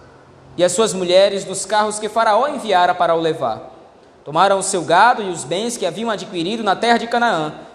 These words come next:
e vieram para o Egito, Jacó e toda a sua descendência, seus filhos e os filhos de seus filhos, suas filhas e as filhas de seus filhos,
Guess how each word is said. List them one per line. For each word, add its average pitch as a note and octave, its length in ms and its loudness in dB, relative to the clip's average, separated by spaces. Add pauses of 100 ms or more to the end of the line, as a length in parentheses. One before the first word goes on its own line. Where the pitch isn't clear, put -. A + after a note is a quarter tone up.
(100)
e - 40 -16
vieram G3+ 360 2
para G3 180 2
o F#3 60 2
Egito, C3+ 360 -6 (400)
Jacó F3+ 440 2
e A3 80 0
toda C4 300 2
a - 20 -2
sua G#3+ 200 -2
descendência, F3 600 -6 (420)
seus G#3+ 380 -2
filhos A#3 360 0
e G#3 60 -4
os G#3 160 -4
filhos B3+ 220 -4
de B3+ 80 -4
seus B3 280 0
filhos, C#3 460 -10 (300)
suas F#3 400 -2
filhas G3 440 0
e F3 120 -2
as F3+ 180 -4
filhas B3+ 280 -2
de A#3 80 0
seus C4 320 0
filhos, E3 440 -10